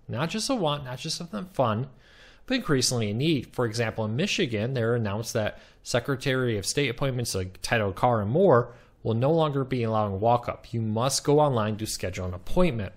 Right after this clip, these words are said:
And they didn't even, at least in the advertising I heard, offer a phone number. You had to go online. Increasingly, day-to-day necessities aren't being offered, a lot because of the pandemic, in person or by phone,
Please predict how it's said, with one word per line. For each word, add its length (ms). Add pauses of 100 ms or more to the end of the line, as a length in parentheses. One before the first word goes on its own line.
(400)
And 80
they 100
didn't 460
even, 240
at 80
least 240
in 80
the 80
advertising 560
I 140
heard, 320 (640)
offer 420
a 120
phone 340
number. 240
You 140
had 260
to 100
go 220
online. 560 (580)
Increasingly, 720 (500)
day-to-day 680
necessities 1000
aren't 340
being 220
offered, 520
a 100
lot 260
because 220
of 60
the 40
pandemic, 720
in 160
person 520
or 140
by 180
phone, 540